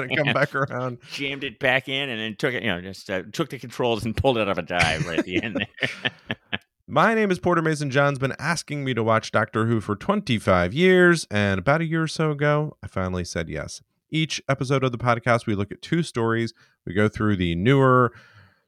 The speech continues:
Speaker 1: twenty-first century Doctor Who in order, and then our Doctor Who curator or sommelier, John, pairs that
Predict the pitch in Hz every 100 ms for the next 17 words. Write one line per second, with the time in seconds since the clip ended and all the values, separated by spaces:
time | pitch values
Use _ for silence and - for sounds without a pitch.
0 | - - - 175 156 - 143 - 135 135
1 | - 107 98 98 107 98 101 95 87 92
2 | 156 190 180 170 151 _ _ 107 101 98
3 | 95 92 98 - 95 95 95 - 131 131
4 | 117 117 113 107 - _ - 90 - 110
5 | 104 101 95 95 92 87 131 123 123 120
6 | 120 - _ _ _ - - 180 170 135
7 | 95 101 90 85